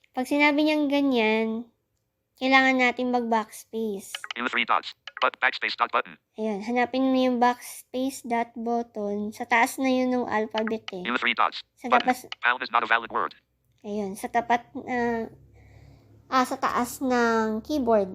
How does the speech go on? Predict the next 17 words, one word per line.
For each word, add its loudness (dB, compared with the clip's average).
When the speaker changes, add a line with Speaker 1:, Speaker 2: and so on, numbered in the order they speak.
Speaker 1:
Yun, -8
yun -6
nga 0
sabi -2
niya, 2
"Not -4
a 2
valid 2
Speaker 2:
Tap 6
Speaker 1:
word" -2
Speaker 2:
here 0
for -2
Speaker 1:
na 4
Speaker 2:
native -2
Speaker 1:
yan. -2
Speaker 2:
keyboard. -2
Edit. -4